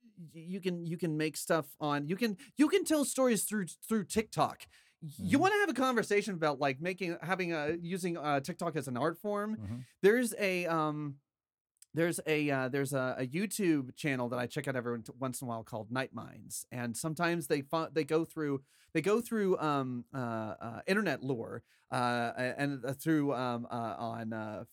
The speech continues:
Speaker 1: f-, they find series, they find, uh, usually it's spooky stuff. They find series on, on YouTube and series on TikTok,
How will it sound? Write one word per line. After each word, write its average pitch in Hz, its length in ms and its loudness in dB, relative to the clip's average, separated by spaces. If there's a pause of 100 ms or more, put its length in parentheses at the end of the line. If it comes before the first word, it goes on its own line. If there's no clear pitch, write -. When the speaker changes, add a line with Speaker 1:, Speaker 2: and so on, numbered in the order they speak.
Speaker 1:
f-, - 60 -6 (140)
they 139 160 0
find 147 360 -2
series, 196 500 -2
they 175 100 0
find, 147 340 -2 (100)
uh, 135 140 -6
usually 226 320 0
it's 139 140 -2
spooky 170 380 -2
stuff. 151 300 0
They 147 100 0
find 143 260 -2
series 170 340 -2
on, 123 300 -2
on 120 340 -4
YouTube 180 580 0 (360)
and 143 120 0
series 139 400 -2
on 113 440 -6
TikTok, 151 560 2